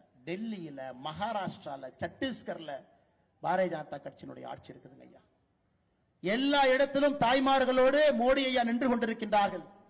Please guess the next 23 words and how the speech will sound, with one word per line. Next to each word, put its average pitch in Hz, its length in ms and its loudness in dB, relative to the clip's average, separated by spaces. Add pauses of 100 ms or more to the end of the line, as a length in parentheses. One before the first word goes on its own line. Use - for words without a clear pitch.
(580)
இரண்டாயிரத்தி 247 680 2
இருபத்தி 220 560 -2
ஆறு 226 520 2
தமிழகத்துல 220 800 -2
தேர்தல் 214 400 -4
வரும் 196 260 0
பொழுது 220 480 2 (600)
நம்முடைய 254 680 0
தேர்தல் 226 360 -2
அறிக்கையை 196 420 -4
தாய்மார்கள் 196 540 -2
நீங்க 165 220 -4
பார்க்கத்தான் 185 640 -4
போறீங்க. 147 580 -6 (420)
இவனுங்க 156 220 -10
ஆயிரம் 160 340 -4
ரூபாய் 185 260 -10
தூக்கிட்டு 143 220 -18
வருவானு 120 420 -16
நீங்க 135 160 -20
பார்க்கத்தான் 147 440 -14
போறீங்க. - 180 -20 (760)
காரணம், 233 520 0